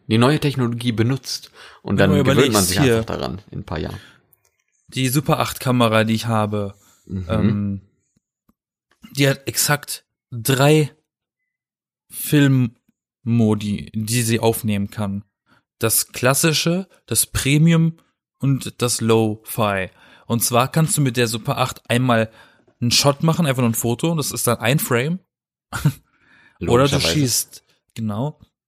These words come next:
Speaker 2: Du kannst in dem klassischen, im achtzehn Frame Modus drehen, das heißt Super acht Filme von früher, die kleinen, die haben dieses typische achtzehn Bilder in der Sekunde, deswegen sind auch immer diese alten Filme so, so, so ein bisschen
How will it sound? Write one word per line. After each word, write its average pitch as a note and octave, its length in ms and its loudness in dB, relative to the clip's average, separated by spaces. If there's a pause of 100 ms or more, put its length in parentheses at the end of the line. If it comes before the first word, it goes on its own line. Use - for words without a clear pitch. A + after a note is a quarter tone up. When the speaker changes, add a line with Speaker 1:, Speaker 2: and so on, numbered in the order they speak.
(300)
Speaker 2:
Du A#2 100 -4
kannst C3+ 340 -2
in B2+ 240 0
dem A2 200 0
klassischen, D#3+ 840 0 (120)
im A#2 340 0 (240)
achtzehn D#3 460 0
Frame D3+ 420 2
Modus D#3 520 2
drehen, C#3+ 340 -4
das C#3 160 -2
heißt A#2 200 -4
Super A#2 240 -2
acht - 180 -6
Filme D3+ 320 -2
von C#3+ 180 -4
früher, C#3+ 220 -2
die C#3 100 -2
kleinen, C3+ 380 -2 (340)
die A#2+ 80 0
haben C3+ 140 4
dieses A#2+ 340 0
typische C3 640 0 (320)
achtzehn B2+ 560 0
Bilder C#3 240 6
in C3+ 80 2
der A#2 100 4
Sekunde, C3 440 -2
deswegen A#2+ 520 -2
sind A2+ 180 0
auch A#2 200 -2
immer A#2 160 0
diese A2 420 0 (1000)
alten A#2 360 0
Filme B2 380 0
so, A2+ 220 0
so, G#2+ 240 -4
so A2 180 -6
ein A2 140 -2
bisschen A2+ 480 0